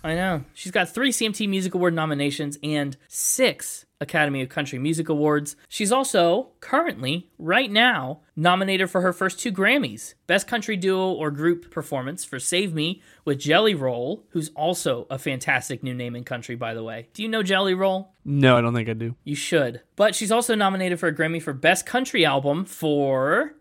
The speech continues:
Speaker 1: you guessed it.
Speaker 2: Is it Bell Bottom Country?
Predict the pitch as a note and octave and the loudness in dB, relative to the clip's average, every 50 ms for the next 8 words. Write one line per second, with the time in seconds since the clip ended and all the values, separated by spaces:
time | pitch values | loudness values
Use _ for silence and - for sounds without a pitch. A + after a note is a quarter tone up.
0 | _ _ - C#3 C#3 D#3 E3 F3 F#3 G3+ G#3+ A#3 A#3 A3+ C4+ C4 B3+ - - A#3+ | _ _ -10 -6 -4 -2 -2 -2 -2 -2 -2 -2 0 0 2 2 2 2 4 4
1 | A#3+ A#3 - - - A#2 A2 B2 A#2 A#2 A2+ B2 A#2 A#2 A#2 A#2+ - - B2 A#2+ | 4 4 0 -4 -8 -2 2 2 2 4 4 2 2 2 0 -2 -2 -2 -2 0
2 | - C#3+ C#3 C#3 | 4 4 4 4